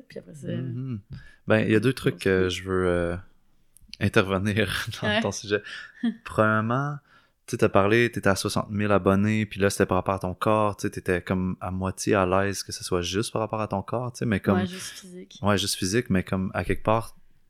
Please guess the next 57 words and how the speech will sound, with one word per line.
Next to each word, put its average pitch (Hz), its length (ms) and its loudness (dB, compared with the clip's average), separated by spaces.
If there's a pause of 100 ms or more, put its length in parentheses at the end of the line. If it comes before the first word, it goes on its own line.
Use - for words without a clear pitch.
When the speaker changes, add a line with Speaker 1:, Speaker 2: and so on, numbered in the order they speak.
(240)
Speaker 2:
est-ce - 120 -4
que - 60 -2
ça 110 140 0
a 92 80 2
influencé 87 520 -4
ta 123 120 -2
relation 113 400 -2
à - 40 -6
ton 101 140 -4
corps, 120 380 -4
tu - 80 -18
sais, 123 60 -6
c'est 92 360 -2 (340)
ce - 160 -4
chemin-là, 95 540 2
Speaker 1:
Mm. 104 40 -2
Speaker 2:
tu 101 80 -6
sais, 101 80 -2
de 90 400 0 (120)
championnat 90 440 -6
du 90 100 -10
monde 92 220 -6
jusqu'à 82 560 -4 (240)
soixante - 340 -4
mille 92 200 -2
likes, 95 280 0
tu - 100 -4
sais, 95 60 -4
ton... 87 240 -2 (340)
ta 92 100 2
relation 95 380 2
à 98 40 -4
ton 90 100 -8
corps, 95 320 -2
est-ce 87 120 -6
que, 87 300 -2 (520)
est-ce - 100 -6
que - 60 0
t'en 90 140 0
prenais 87 300 -6
quand 87 140 -4
même 87 120 -4
soin, 117 440 -2
ou 92 200 0 (120)
dans 98 180 -2
ta 87 100 -2
tête, 90 180 -2
t'étais - 200 -12
plus - 260 -6
corps 87 380 -2
objet, 98 600 -2
tu - 120 -20
sais, 98 120 -2
ou 95 160 0
comme, 90 300 -2
euh 92 120 -2 (560)
Speaker 1:
Mm, 220 380 -6